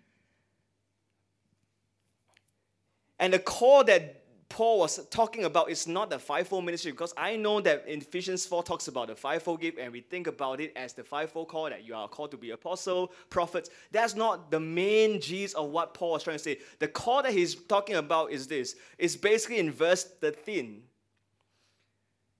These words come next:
He's calling us to basically, to, the, the call that God has given to us is to come to a place where we all attain the unity of faith and of the knowledge of the Son of God, to a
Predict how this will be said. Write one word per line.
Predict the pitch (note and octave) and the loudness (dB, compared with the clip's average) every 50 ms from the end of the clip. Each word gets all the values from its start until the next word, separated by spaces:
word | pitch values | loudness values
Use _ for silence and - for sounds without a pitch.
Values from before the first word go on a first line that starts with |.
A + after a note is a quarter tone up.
| _ _ _ _ _ _ _ _ _ _ _ _ _ _ _ _ _ _ _ _ _ _ _ _ | _ _ _ _ _ _ _ _ _ _ _ _ _ _ _ _ _ _ _ _ _ _ _ _
He's | - F#3+ F#3+ F#3 - | -2 0 0 0 0
calling | - - - A3+ A#3 B3 B3+ B3+ B3 B3 | -4 -4 0 2 2 4 4 4 2 0
us | F3+ G3 G#3 G#3 G3+ - | 0 0 0 0 0 -2
to | - G3 F3+ D#3+ | -2 -2 -2 0
basically, | D#3+ F#3 G3 G#3+ G3+ - G#3+ - G#3+ G#3+ G#3+ | 2 2 2 2 2 -2 -6 -4 -2 -2 -2
to, | G#3+ - G#3 | -2 -6 -10
the, | - D3+ F3 E3 D3+ C#3+ C#3 | -12 -8 -6 -6 -6 -2 -2
the | E3 | -2
call | D#3+ - - - A3+ B3 B3+ | -2 -2 -2 2 2 4 4
that | A#3 F#3 | 4 6
God | G#3 G3+ | 6 6
has | F#3 E3 - | 6 6 4
given | - F3 F#3+ F#3 F#3 | 0 0 0 0 0
to | - D#3+ E3 | 0 0 0
us | F3 F3 E3+ | 0 0 -2
is | F3 - - - | -6 -8 -6 -8
to | E3 D3+ | -10 -10
come | - - G#3+ A3+ A#3+ A3+ - | -6 -4 -2 -2 -2 -2 -2
to | G3+ F#3 | 4 4
a | E3+ E3 | 4 4
place | E3+ - G3 F#3+ G3 F#3 F#3+ | 4 0 -2 -2 -2 0 0
where | E3+ D3+ | 0 0
we | D3 D3+ E3 - - | 0 -2 -4 -4 0
all | F3+ G#3+ A#3+ C4 - - | 2 4 4 4 4 2
attain | G#3+ G#3+ - - A3+ G#3+ A3 | 0 0 0 -2 -2 0 0
the | G3 F3+ D#3 | 0 -2 -2
unity | D#3 F#3 G3+ G#3 G3+ G3+ G3+ E3+ | -2 -4 -4 -4 -4 -4 -2 -2
of | D3 D3 | -2 -2
faith | - - F#3 F#3+ G#3 A3+ B3+ A#3+ - _ _ - - - _ _ _ _ _ _ _ _ _ _ | -4 -6 -4 -2 -2 -4 -4 -10 -14 _ _ -20 -20 -20 _ _ _ _ _ _ _ _ _ _
and | - F3+ F#3+ | 0 2 2
of | G3 F#3 F#3+ | 2 2 2
the | F#3+ F#3 | 0 2
knowledge | F#3 G3 G#3 A#3+ B3 A#3+ - | 2 4 4 4 4 4 2
of | G#3+ F3+ | 0 0
the | F3+ | 0
Son | - - G#3+ G#3+ G#3+ G3+ | 2 4 6 6 6 6
of | F#3 D#3 C#3+ | 4 4 4
God, | - F3+ F#3+ G#3 A3 G#3+ - | 4 8 8 8 6 4 0
to | - G3 G3 - | -6 -8 -6 -2
a | - F#3 F#3+ A3 B3+ G#3 | 0 2 2 2 2 -2